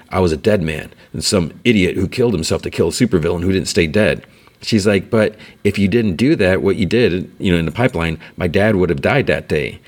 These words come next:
He's like, "Maybe, or, or maybe I, I would have had a whole life, a family." He, and he's like, "Don't get me wrong. I'm grateful to be back from the dead, but, you know, without Iris, your mom, is like,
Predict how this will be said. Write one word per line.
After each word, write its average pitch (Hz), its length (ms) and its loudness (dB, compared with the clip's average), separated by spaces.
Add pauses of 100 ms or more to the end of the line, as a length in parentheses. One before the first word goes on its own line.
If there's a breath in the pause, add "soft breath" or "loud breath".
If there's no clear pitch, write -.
(140)
He's 82 200 -2
like, 73 140 -2
"Maybe, 85 500 0 (240 loud breath)
or, 78 280 0
or 78 180 -4
maybe 87 380 2
I, 87 140 -2
I 92 160 -2
would 90 180 2
have 76 140 -2 (180 loud breath)
had - 220 -6
a 92 80 -4
whole 95 200 0
life, 85 340 0
a 82 60 -8
family." 90 440 0
He, 90 160 -6
and - 260 -6
he's 80 100 -4
like, 80 120 -6
"Don't 104 180 -2
get 117 100 0
me 85 80 -2
wrong. 85 360 0 (220 loud breath)
I'm 87 120 -4
grateful 95 320 0
to 85 40 0
be 80 120 0
back - 220 -4
from 82 80 -6
the 73 60 -6
dead, 82 460 -2
but, 82 220 -2 (260 loud breath)
you 87 80 -4
know, 80 80 0
without 101 400 0
Iris, 92 460 0
your 78 120 0
mom, 82 380 0 (280 loud breath)
is 85 140 -6
like, 76 120 -2